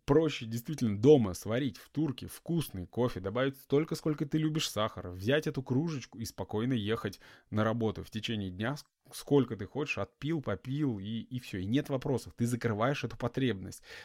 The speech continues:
Тоже благодаря тому, что они как раз посчитали вот эти самые расходы. Что-то в районе двадцати тысяч у них у каждого уходило.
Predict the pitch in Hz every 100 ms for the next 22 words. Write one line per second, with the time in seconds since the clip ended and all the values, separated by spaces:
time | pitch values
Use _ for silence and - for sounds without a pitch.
0 | - 185 185 139 117 117 151 - 123 165
1 | - 110 120 113 117 - 110 - 127 139
2 | 120 98 95 113 104 113 107 101 - -
3 | - - 110 - - 185 147 101 - -
4 | 113 - - 143 151 135 113 104 120 143
5 | 135 110 - - 98 104 110 - 151 135
6 | 180 175 113 113 107 - 135 - 151 135
7 | 110 92 95 92 101 101 104 90